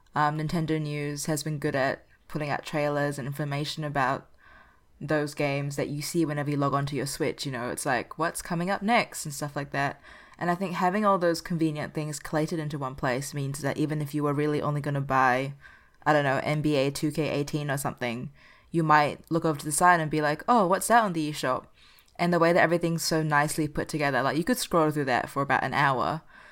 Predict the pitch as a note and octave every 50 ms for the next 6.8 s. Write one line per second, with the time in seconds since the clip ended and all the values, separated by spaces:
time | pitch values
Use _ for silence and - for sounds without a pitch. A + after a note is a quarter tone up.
0 | - - - _ - D#3 D#3+ - - F3 - D#3+ D3+ D3 D3+ D3+ D3 D#3 D3 -
1 | D3 C#3+ D3 C#3+ D3 A#2 D3 D3+ D#3 E3 D#3+ - D3+ D3+ D3 D3+ D3+ D#3 D3 C#3+
2 | D3 D#3+ D#3 D3 F3 A#3+ D#4 G4 - - - - - - - - - E3 E3 F3
3 | F#3 F3 E3 E3 F3+ F3 F3 E3+ - E3+ E3 E3+ E3 E3 E3 D#3+ - E3 D3+ -
4 | - - E3 D3 - - - C#3+ C3+ C3+ C#3 C#3 C#3+ C#3+ C#3 C#3+ C#3 - D3 C#3+
5 | - G#3 B3 A#3 G#3 - - - - - D3+ D3+ D3+ C#3 - - - - _ _
6 | - - - - - - - _ _ _ _ - E3+ E3 - -